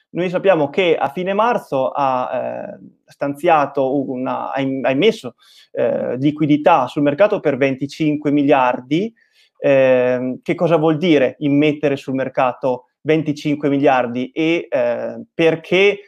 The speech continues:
ad esempio, questi venticinque miliardi non potevano essere comparati con i cinquecentocinquanta miliardi che la Germania aveva messo a garanzia per, eh, l'economia tedesca?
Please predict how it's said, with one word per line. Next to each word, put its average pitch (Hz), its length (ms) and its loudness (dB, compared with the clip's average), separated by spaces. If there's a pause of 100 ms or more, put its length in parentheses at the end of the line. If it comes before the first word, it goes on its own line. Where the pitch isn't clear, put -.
(260)
ad 143 180 2
esempio, 175 540 2
questi 165 360 0
venticinque 170 580 -2
miliardi 170 580 4
non 160 220 0
potevano 156 580 0
essere 143 680 0 (240)
comparati 175 960 2
con 165 400 2
i 165 100 -6
cinquecentocinquanta 160 1600 -2
miliardi 165 760 2
che 175 160 -2
la 151 100 4
Germania 160 400 2
aveva 147 160 2
messo 156 240 -4
a 147 40 0
garanzia 147 580 0 (360)
per, 151 280 4
eh, 135 240 2
l'economia 139 480 0
tedesca? - 500 -12